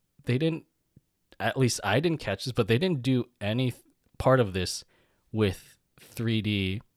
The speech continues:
or C G I animation. This was all, I, I think, two D, which is just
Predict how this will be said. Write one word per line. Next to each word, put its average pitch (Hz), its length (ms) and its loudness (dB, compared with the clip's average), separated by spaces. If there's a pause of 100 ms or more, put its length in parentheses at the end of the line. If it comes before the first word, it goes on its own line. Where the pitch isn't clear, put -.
or 107 100 -6
C 107 320 -2
G 98 160 -2
I 98 180 0
animation. 90 540 -6
This 90 180 -8
was 95 280 -6
all, 85 440 -4 (720)
I, 123 100 -12 (100)
I 85 100 -4
think, 98 220 -8 (340)
two 117 240 -2
D, 82 200 -4
which 110 440 -8
is 104 100 -8
just - 360 -10